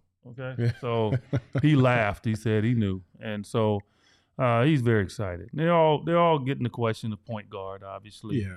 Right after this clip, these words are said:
Speaker 1: Uh, and, and they all said to him, "Man, like, look,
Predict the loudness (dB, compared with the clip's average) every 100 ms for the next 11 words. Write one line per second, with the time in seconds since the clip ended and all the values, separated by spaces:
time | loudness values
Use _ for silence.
0 | -8 -4 -2 -2 -4 -8 -8 -12 _ _
1 | _ 0 4 6 4 4 2 2 2 2
2 | 2 2 2 0 0 2 2 2